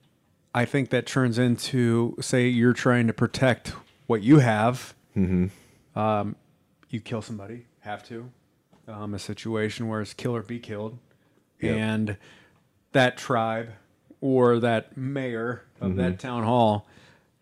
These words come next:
Speaker 1: decides whether you live or die after that.
Speaker 2: <laughs> Right.
Speaker 1: <clears throat> Um,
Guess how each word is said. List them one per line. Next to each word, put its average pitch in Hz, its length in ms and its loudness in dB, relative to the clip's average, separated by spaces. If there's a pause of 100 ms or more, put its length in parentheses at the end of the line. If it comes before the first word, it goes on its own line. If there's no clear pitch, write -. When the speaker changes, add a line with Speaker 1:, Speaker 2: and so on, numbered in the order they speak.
Speaker 1:
decides 127 460 6
whether 123 260 2
you 165 200 2
live 120 220 0
or 101 100 -10
die 104 220 -8
after 135 320 -6
that. 95 300 -10
Speaker 2:
<laughs> - 40 -14 (260)
Right. 107 500 6 (140)
Speaker 1:
<clears throat> - 60 -20 (560)
Um, 135 540 6